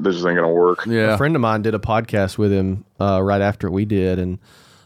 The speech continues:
Speaker 3: uh, I don't know what happened, but they, they went, ran long, and he, like, said, "All right, I gotta go," and just got up and walked <laughs> out.
Speaker 2: In the middle of
Speaker 3: And,
Speaker 2: the
Speaker 3: like,
Speaker 2: podcast?
Speaker 3: was like, "I gotta go, guys," and just ran out, you know. But, I
Speaker 2: Middle
Speaker 3: mean, if you think about it, I mean, the guy's running a,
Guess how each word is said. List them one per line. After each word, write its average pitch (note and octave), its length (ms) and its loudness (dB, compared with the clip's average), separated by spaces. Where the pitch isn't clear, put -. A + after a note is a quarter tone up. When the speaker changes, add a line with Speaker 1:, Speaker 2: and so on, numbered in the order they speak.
Speaker 3:
uh, F2+ 180 -4
I C3+ 120 -4
don't E3 100 0
know B2 60 4
what A2+ 160 2
happened, A2 480 0
but G2 280 0
they, G#2 140 0
they G#2 140 0
went, G#2 240 -2
ran A2 240 0
long, G#2 420 0
and G2 80 -4
he, G2+ 140 -2
like, G#2 340 0
said, F#2+ 420 -4
"All E3+ 100 0
right, F3 80 2
I F#3 40 0
gotta F3 200 0
go," C#3 420 0
and B2+ 160 -2
just C3+ 220 -4
got C3+ 220 0
up C#3 160 0
and B2 80 -4
walked - 340 -2
<laughs> F#3 160 0
out. F3 240 0
Speaker 2:
In D#3+ 100 0
the D3+ 60 0
middle G#3 160 2
of A3+ 60 2
Speaker 3:
And, G#3 80 2
Speaker 2:
the - 40 4
Speaker 3:
like, B3 220 2
Speaker 2:
podcast? G4 160 0
Speaker 3:
was G4+ 100 0
like, - 220 -2
"I A3 40 2
gotta A#3 140 2
go, A#3 100 2
guys," G3 360 0
and D#3+ 100 -2
just D#3 160 -4
ran C#3+ 280 0
out, C3 380 -2
you C3 100 -2
know. A#2+ 280 -2
But, B2 60 0
I C#3+ 40 2
Speaker 2:
Middle E3 160 2
Speaker 3:
mean, - 20 4
if G3 100 2
you C4+ 100 0
think B3 220 -2
about D3 280 0
it, C#3 100 0
I C#3 40 -2
mean, C#3 180 -2
the C3 60 -2
guy's D3+ 280 0
running D#3 260 0
a, A2 220 0